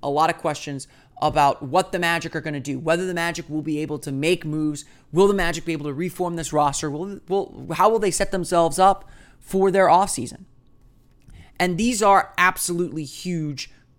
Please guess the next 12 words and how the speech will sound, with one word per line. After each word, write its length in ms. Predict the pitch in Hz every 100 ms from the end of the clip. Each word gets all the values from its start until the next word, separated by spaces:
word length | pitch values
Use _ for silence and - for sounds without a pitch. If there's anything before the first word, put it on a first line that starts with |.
| _ _ _
key 240 | - 208 190
questions 800 | - 165 - - - - - - _ _ _ _ _ _ _ _ _ _ _ _ _ -
that 100 | 180
everyone's 380 | 190 202 180 -
asking 500 | 170 175 165 - 135
at 120 | 123
this 140 | 127 156
point. 380 | - - - - - - _ _ _ _ _ _ _ _ _ _ _ _ _ _ _ -
They 120 | 175
are 140 | 226
big 260 | 156 170 -
questions. 760 | - - - - - - -